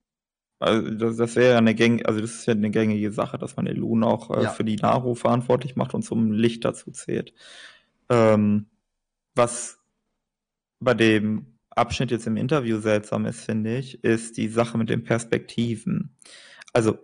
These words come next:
Speaker 1: ja, die, die, die, die Titanen haben ihre Perspektive auf den Kosmos, ja?
Speaker 2: Mhm.
Speaker 1: Also, sie wollen eine Strukturform, eine Ordnung vorgeben. Die Lehre wird hier noch genannt, sie sieht alles Mögliche, also alle tausend Wahrheiten und so weiter.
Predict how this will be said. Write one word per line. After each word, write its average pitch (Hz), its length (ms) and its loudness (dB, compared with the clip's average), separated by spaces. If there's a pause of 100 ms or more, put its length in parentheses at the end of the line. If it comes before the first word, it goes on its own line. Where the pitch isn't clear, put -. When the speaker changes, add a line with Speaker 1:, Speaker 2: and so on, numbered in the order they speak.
Speaker 1:
ja, 117 560 4
die, 110 140 -6
die, - 160 -6
die, - 160 -14
die 110 300 -2
Titanen 127 680 2
haben 120 240 4
ihre 113 220 4
Perspektive 117 840 -2
auf 127 100 -2
den - 160 -2
Kosmos, - 600 -6
ja? 131 320 0
Speaker 2:
Mhm. 123 180 0
Speaker 1:
Also, 110 220 2
sie 110 160 -10
wollen 113 240 2
eine 110 260 2
Strukturform, - 1000 -6
eine 113 220 2
Ordnung 117 600 2
vorgeben. - 720 -8 (720)
Die - 80 -6
Lehre 127 560 4
wird 131 160 -2
hier 135 120 -2
noch 131 200 0
genannt, 127 400 0
sie 120 80 -2
sieht 113 280 -2
alles 110 280 0
Mögliche, 131 480 2
also - 220 -2
alle - 220 -2
tausend 120 360 -2
Wahrheiten 127 480 2
und 135 100 -2
so 131 140 -8
weiter. 131 480 -2